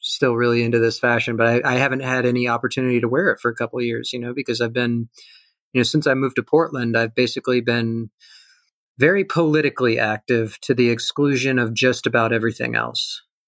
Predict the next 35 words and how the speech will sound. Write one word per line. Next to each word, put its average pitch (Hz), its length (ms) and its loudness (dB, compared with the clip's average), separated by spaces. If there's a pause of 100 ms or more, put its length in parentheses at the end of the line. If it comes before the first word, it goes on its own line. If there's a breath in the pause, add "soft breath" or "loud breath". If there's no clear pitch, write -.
(100)
Um, 113 640 -2 (340)
and 131 260 -2
so, 113 380 0
you 113 180 -2
know, 110 100 0
the 110 100 0
whole 117 240 2
work-life 123 640 2
balance 117 500 0
thing 110 300 -2
hasn't 113 280 -2
really 113 360 0
entered 117 240 0
into 113 200 2
the 107 140 -2
equation. 117 560 -2 (920 loud breath)
So 135 220 2
my 120 120 2
personal 143 400 -2
life 120 200 0
has 107 120 -2
definitely 113 440 0
taken 113 300 0
a 110 60 0
back 113 240 2
seat 117 360 0 (140)
to 110 380 0 (100)
all 117 140 2
the 113 120 4
other 113 160 0
things 117 300 -2
I've 110 120 -2
been 113 160 0
doing. 113 400 -2 (600 loud breath)
But, 120 440 2